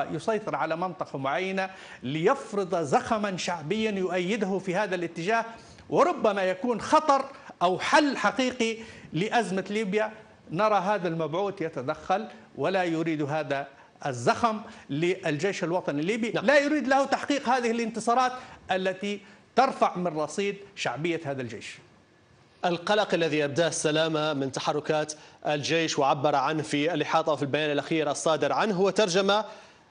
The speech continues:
Speaker 2: لرغبات دول غربية تعارض خطوة ال-، الجيش بتطهير الجنوب.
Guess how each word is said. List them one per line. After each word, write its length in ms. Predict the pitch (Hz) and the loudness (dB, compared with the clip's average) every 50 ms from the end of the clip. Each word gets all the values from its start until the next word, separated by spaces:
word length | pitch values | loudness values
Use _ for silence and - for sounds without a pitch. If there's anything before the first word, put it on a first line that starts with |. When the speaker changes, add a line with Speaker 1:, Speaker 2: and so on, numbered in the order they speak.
| _ _ _ _ _ _ - | _ _ _ _ _ _ -6
Speaker 2:
لرغبات 1600 | 165 147 147 151 170 175 175 175 170 185 175 165 151 143 139 127 - - - 151 156 165 151 147 156 151 175 180 185 190 190 - - - | -4 -2 0 0 0 0 0 0 0 0 0 2 2 2 2 2 -2 -6 -2 0 0 2 4 2 4 6 8 8 8 8 4 0 -6 -4
دول 480 | 165 131 135 180 185 185 180 180 185 185 - | -4 0 2 4 4 6 4 2 0 0 0
غربية 720 | 170 147 160 160 151 131 143 180 180 175 170 170 175 180 180 - - - - | 0 2 2 2 2 2 0 0 2 2 4 4 4 2 0 -4 -14 -12 0
تعارض 500 | - 170 143 151 185 190 190 185 185 165 | 0 2 6 8 8 8 8 6 4 0
خطوة 340 | - - 196 190 180 160 - - | 2 0 0 2 2 0 2 2
ال-، 180 | - 151 151 165 | 0 2 2 2
الجيش 440 | 151 143 123 175 170 175 160 - - - - - - - | 2 2 2 2 2 2 0 -2 -6 -10 -18 -20 -18 -12
بتطهير 1400 | - - - 156 131 120 156 156 156 - - 151 139 139 151 143 - 156 175 - - 139 - 156 - 165 165 143 | -6 -2 -2 -2 0 0 2 2 2 2 2 0 0 0 -2 -2 0 -2 -2 -2 -4 -4 -4 -2 0 0 0 0
الجنوب. 320 | 139 120 143 117 101 - | 0 0 -2 -2 -4 -8